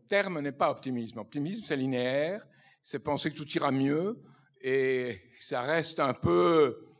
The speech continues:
un vœu pieux. C'est l'espérance. L'espérance, c'est beaucoup plus fort. C'est penser qu'on explorera l'inconnu et que nécessairement, dans cet inconnu, on va trouver mieux que dans le connu. Et c'est donner aux gens le sens qu'on y va, qu'on explore,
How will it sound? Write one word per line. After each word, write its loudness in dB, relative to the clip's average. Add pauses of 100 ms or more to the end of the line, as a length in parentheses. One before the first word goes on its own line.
(420)
un -4
vœu 2
pieux. 0 (220)
C'est -2
l'espérance. 0 (100)
L'espérance, -2
c'est -4
beaucoup -2
plus -6
fort. -2 (460)
C'est -8
penser 0 (400)
qu'on 2
explorera 2
l'inconnu 0 (320)
et -10
que -6
nécessairement, -2 (500)
dans -4
cet -2
inconnu, -2
on -2
va 2
trouver -2
mieux 0
que -8
dans -4
le -4
connu. -6 (960)
Et -6
c'est -4
donner 0
aux 0
gens -2
le -2
sens -2
qu'on 0
y 2
va, 0
qu'on -4
explore, -2